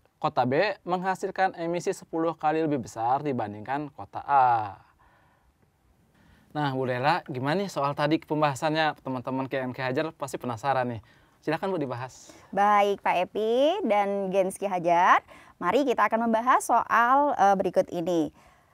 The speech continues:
Speaker 2: Eh, kalau kita perhatikan pada soal tadi, itu kan ada dua satuan emisi gas karbon.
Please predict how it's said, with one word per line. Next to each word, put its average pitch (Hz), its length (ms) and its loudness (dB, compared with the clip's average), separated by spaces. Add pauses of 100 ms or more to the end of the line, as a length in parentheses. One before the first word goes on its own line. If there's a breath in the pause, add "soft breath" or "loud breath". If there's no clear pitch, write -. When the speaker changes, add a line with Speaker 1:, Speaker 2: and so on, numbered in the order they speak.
(140 soft breath)
Speaker 2:
Eh, 220 320 8
kalau 370 240 4
kita 381 160 2
perhatikan 277 800 2
pada 254 240 2
soal 214 320 2
tadi, 180 560 0
itu 240 240 -2
kan 285 160 -2
ada 285 240 6
dua 262 180 6
satuan 285 460 0
emisi 269 340 -2
gas 214 240 2
karbon. 190 540 2